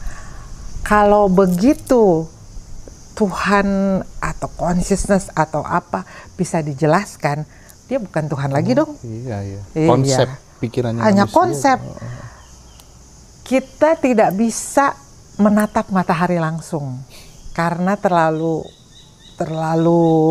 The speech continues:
Speaker 1: eh, apa namanya, kuat,
Speaker 2: Mm-mm.
Speaker 1: eh, pancarannya.
Speaker 2: Sinarnya.
Speaker 1: Sama aja kita tidak bisa
Speaker 2: <laughs>
Speaker 1: mengatakan bahwa,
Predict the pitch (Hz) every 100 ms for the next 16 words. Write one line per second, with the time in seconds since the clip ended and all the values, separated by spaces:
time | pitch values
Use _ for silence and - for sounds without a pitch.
0 | 160 135 - 151 147 147 147 139 - 151
1 | - 196 190 190 196 214 226 - - -
2 | - - - 247 254 208 - - 120 110
3 | 113 160 151 147 - 165 117 131 147 151
4 | 147 147 139 139 - - - - - 254
5 | 254 285 320 277 269 269 - 311 - 233
6 | 214 190 220 285 262 220 208 214 - 240
7 | 214 196 196 202